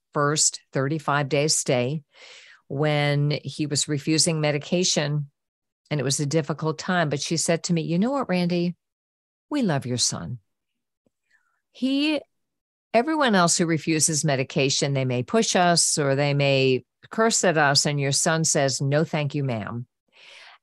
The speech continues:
And we know, we can tell that you raised him right."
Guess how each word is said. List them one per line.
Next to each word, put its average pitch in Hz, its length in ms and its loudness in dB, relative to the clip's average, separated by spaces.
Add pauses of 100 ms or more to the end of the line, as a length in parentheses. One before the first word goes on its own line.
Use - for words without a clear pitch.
(100)
And 147 600 2
we 185 460 0
know, 147 680 2
we 214 180 -2
can 269 200 -6
tell 339 320 -6
that 175 120 0
you 170 120 -2
raised 202 320 -2
him 220 140 -2
right." 220 400 -6